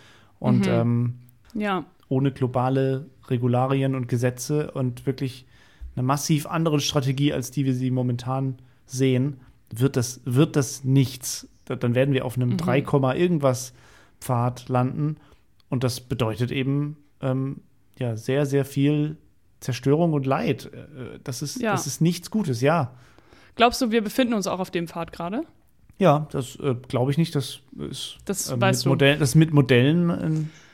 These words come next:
Speaker 1: wenn die Emissionen so sinken oder eben nicht weiter sinken oder weiter steigen,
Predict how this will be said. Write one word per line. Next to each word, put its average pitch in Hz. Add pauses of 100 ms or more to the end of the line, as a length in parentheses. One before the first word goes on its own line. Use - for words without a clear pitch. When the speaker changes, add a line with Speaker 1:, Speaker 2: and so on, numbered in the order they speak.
Speaker 1:
wenn 139
die 135
Emissionen 135
so 139
sinken 156
oder 135
eben 135
nicht 143
weiter 147
sinken 151
oder 127
weiter 123
steigen, 123